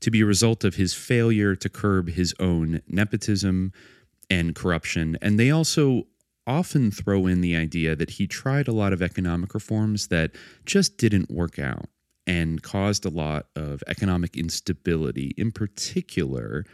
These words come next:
and we're gonna dive deep into this today, the manipulation of the price of rice, the critical staple commodity of Liberia. And he is often blamed for,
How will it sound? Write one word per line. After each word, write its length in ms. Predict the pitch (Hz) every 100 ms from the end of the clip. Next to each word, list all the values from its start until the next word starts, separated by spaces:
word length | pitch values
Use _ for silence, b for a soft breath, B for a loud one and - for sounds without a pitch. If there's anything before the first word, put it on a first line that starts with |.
| b b
and 160 | 87 87
we're 80 |
gonna 160 | 104 107
dive 300 | 90 85 76
deep 200 | 92 -
into 160 | 85 73
this 160 | 76
today, 480 | - - 73 65 78 B B B B B B B -
the 560 | 98 107 104 101 98 -
manipulation 840 | - 120 131 131 135 117 110 110
of 80 | 98
the 60 | 92
price 360 | - 80 73
of 160 | 117 107
rice, 720 | 139 139 73 58 - - - _ - -
the 120 | -
critical 420 | - 90 - 92
staple 640 | - - 82 - 82 87 -
commodity 640 | - 131 143 139 85 - - -
of 120 | 85
Liberia. 760 | 82 76 71 - 60 60 82 107 _ 87
And 420 | 85 82 82 80
he 280 | - - 104
is 140 | 98 90
often 320 | 80 90 85
blamed 640 | 85 85 76 71 78 87 - -
for, 680 | - 85 73 71 67 67